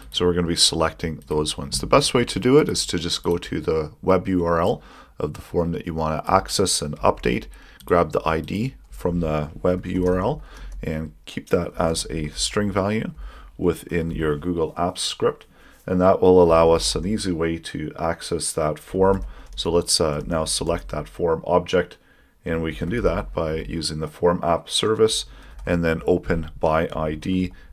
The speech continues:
And this is where we can specify the I D of the form. So it's gonna give us access to the form object. And then we want to get all of the items that are within the form. So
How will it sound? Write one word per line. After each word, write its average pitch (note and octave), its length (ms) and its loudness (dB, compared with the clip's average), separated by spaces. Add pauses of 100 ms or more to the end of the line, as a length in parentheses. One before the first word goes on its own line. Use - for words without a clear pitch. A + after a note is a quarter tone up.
(100)
And D#2+ 120 -8
this E2 200 -8
is E2 160 -8
where D#2+ 160 -4
we D#2 120 -6
can D2+ 140 -10
specify D#2 640 -4
the D2+ 200 -4
I D2+ 160 -4
D D#2 340 -6
of D2 180 -6
the - 100 -6
form. D#2 340 -2 (300)
So G2+ 120 0
it's F#2+ 140 0
gonna A2+ 140 4
give A2+ 120 4
us G#2+ 160 8
access G2+ 360 0
to - 120 -6
the F2 140 -4
form F#2 480 0
object. C3 500 0 (460)
And F#2+ 120 -2
then F#2+ 80 2
we G2+ 100 4
want B2 260 4
to G#2 180 0
get F#2 280 4
all F#2 180 6
of F2 80 2
the F2+ 100 0
items F2 640 0
that D#2+ 180 -2
are D#2+ 80 0
within D#2+ 340 -4
the D2+ 80 -8
form. F2+ 420 4 (480)
So D#2+ 500 -4